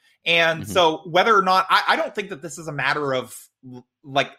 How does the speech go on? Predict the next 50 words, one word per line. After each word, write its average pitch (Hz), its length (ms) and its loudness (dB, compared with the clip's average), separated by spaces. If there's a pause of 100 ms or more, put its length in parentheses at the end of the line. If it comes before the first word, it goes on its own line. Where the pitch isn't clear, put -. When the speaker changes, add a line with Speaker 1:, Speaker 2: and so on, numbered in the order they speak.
Speaker 1:
it's 196 300 -4
not 240 120 2
like, 185 160 2
"Oh, 220 160 6
we 214 120 -4
need 208 220 -4
Dwayne 180 320 2
Dedmon 143 440 0
right 147 260 0
now 147 340 2
to - 160 -10
fix - 280 -8
this 151 200 -8
rim 160 220 -2
protection 147 480 -4
issue 139 440 -2 (240)
while 175 220 4
A 156 120 2
D 156 200 -2
is 147 120 0
out," 151 200 4
or, 151 120 2
it's 175 240 -6
not - 180 2
anything 185 300 -6
like 135 240 -6
that, 135 240 0 (140)
but 139 220 2
it's, 147 320 -6 (260)
we 101 100 -4
Speaker 2:
I - 20 0
Speaker 1:
need 131 60 4
Speaker 2:
would 175 100 4
Speaker 1:
to - 60 -8
Speaker 2:
say 143 100 2
Speaker 1:
keep 127 60 2
Speaker 2:
that 123 100 2
Speaker 1:
these 185 100 -6
Speaker 2:
the, 123 100 2
Speaker 1:
spots 185 180 0
Speaker 2:
that 127 80 0
the 135 60 0
Speaker 1:
open. 120 120 -4
Speaker 2:
shooting 135 360 2
is 110 160 -4
walking 117 400 0
dead, 107 240 -4
man. 85 280 -12 (720)
Speaker 1:
<laughs> - 0 - (240)
Yeah. - 200 -2